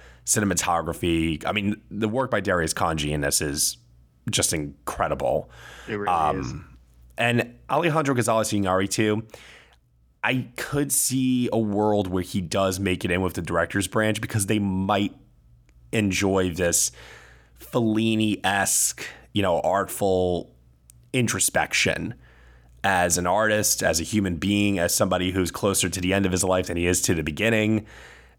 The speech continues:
Speaker 1: Something tells me the director's branch might warm up to that, but that's kind of my ceiling for it. I don't see it getting into anything else like Picture or things of that nature. Uh,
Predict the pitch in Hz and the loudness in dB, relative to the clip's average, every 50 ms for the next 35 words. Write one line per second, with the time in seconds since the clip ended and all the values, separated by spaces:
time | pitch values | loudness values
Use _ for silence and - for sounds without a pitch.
0 | _ - - - - - - - 135 123 113 131 127 110 101 120 110 104 90 107 | _ -20 -20 -20 -10 -6 0 0 0 2 2 0 0 0 0 0 0 2 2 2
1 | 98 92 90 92 90 90 87 92 87 82 76 82 85 82 85 82 - 92 87 87 | 2 4 2 2 2 2 0 -2 -4 -2 0 2 2 2 2 0 -2 -2 -2 0
2 | 87 90 90 92 92 90 92 92 92 95 95 92 92 90 - 78 87 85 82 82 | 0 2 2 2 2 2 2 0 2 2 2 2 0 0 -2 -4 -4 0 0 0
3 | 80 80 76 69 - - - 87 73 62 64 62 71 62 58 - - 117 104 98 | 2 2 0 0 -2 -4 -6 -4 -2 0 0 0 -2 -4 -6 -4 -2 0 0 0
4 | 95 - - - - - - - - - - - - - - - _ _ - - | 0 -4 -8 -16 -20 -20 -20 -20 -20 -20 -20 -20 -20 -20 -20 -20 _ _ -10 -4
5 | - 127 143 147 - 190 196 180 131 110 101 - - 101 101 101 101 95 92 - | -2 -2 -2 0 0 0 2 2 2 2 2 2 2 2 2 2 2 0 -2 -2
6 | - 85 82 80 73 67 57 78 98 107 107 95 - 95 92 85 76 92 85 82 | -2 0 2 2 2 2 2 2 2 2 2 2 0 0 -2 -2 -2 -2 -2 -2
7 | 82 80 78 85 82 78 - - 90 90 82 85 85 87 87 85 82 - 82 76 | -4 -4 -2 0 0 0 0 0 -2 -2 -2 -2 0 2 2 2 2 2 -2 -4
8 | - - - 95 85 - - - 92 82 80 80 76 76 78 76 78 78 76 - | -6 -6 -8 -6 -4 -4 -4 -2 -2 -2 -2 0 0 0 -2 -2 -2 -4 -6 -8
9 | - - - 98 92 87 85 90 82 80 - - - 85 80 80 78 80 80 82 | -14 -6 -2 -2 0 0 -2 -4 -6 -8 -8 -4 -2 -2 -2 -2 -2 -4 -4 -4
10 | 78 - - 80 76 76 76 - - 85 85 85 82 | -4 -4 -2 -2 -2 -2 -2 -2 0 0 2 2 0